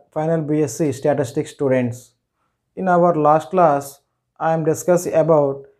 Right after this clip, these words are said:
introduction to O R and in general form of linear programming problem. Now,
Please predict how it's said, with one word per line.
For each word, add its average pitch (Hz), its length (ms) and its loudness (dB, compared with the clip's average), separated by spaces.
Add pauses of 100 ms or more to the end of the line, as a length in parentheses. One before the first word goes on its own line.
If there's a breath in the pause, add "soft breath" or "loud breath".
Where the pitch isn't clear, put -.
(180)
introduction 160 640 -2
to 170 280 2
O 139 140 0
R 160 460 4
and 165 340 -6 (160)
in 151 240 -6
general 147 320 -2
form 151 300 0
of 160 240 2
linear 143 280 0
programming 139 600 -2
problem. 117 560 -2 (560)
Now, 160 480 2